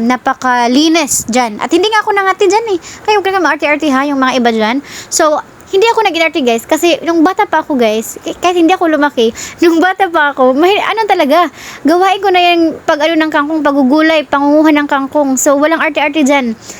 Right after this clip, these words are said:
So, kumuha na talaga kami, guys. So, alam nyo ba na napakasarap ng kangkong pag ginisa? O, di ba, ginisang kangkong? So, dahil diet tayo, guys, kasi hindi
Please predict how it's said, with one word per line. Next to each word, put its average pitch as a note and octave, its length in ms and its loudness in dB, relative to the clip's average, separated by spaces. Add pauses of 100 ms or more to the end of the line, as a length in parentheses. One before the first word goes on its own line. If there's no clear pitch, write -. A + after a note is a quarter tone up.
(160)
So, D#4+ 80 0
kumuha D#4+ 400 2
na - 20 -6
talaga D#4 300 0
kami, C4+ 240 0
guys. B3 320 0
So, B3+ 240 2
alam E4 240 -2
nyo F4+ 80 2
ba B3 240 2
na B3 160 -4
napakasarap C4+ 560 -2
ng C4 160 -2
kangkong B3+ 640 0
pag A#3 240 0
ginisa? A#3 720 0
O, A#3 80 0
di B3 80 2
ba, B3 160 0
ginisang B3 560 -2
kangkong? G#3+ 480 -4
So, G#3+ 160 -2
dahil D4 320 0
diet D#4+ 400 0
tayo, D#4 400 0
guys, C#4 320 0
kasi D#4+ 320 0
hindi D#4 80 2